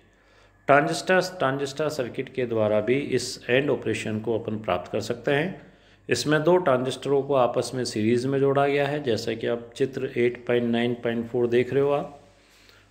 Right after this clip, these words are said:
और फिर बाद में इससे एक और ट्रांजिस्टर क्यू थ्री जोड़ा गया है। तो ये ट्रांजिस्टर के अंतक्त और संतप्त क्षेत्रों का वर्णन करके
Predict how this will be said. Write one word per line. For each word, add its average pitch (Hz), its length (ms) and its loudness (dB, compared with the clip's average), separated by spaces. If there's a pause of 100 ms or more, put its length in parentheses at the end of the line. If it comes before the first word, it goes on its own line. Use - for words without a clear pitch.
और 131 80 6
फिर 151 200 2
बाद 139 300 6
में 160 140 -2
इससे 131 360 0
एक 123 140 0
और 123 100 -4
ट्रांजिस्टर 110 500 -4
क्यू 117 200 -4
थ्री 110 200 -4
जोड़ा 82 300 -2
गया 78 240 -2
है। 82 220 -4 (800)
तो 156 160 8
ये 196 200 6
ट्रांजिस्टर 151 580 0
के 151 160 -6
अंतक्त 139 600 2
और 143 140 -2
संतप्त 147 460 -2
क्षेत्रों 135 380 -4
का 131 120 2
वर्णन 120 340 0
करके 139 360 2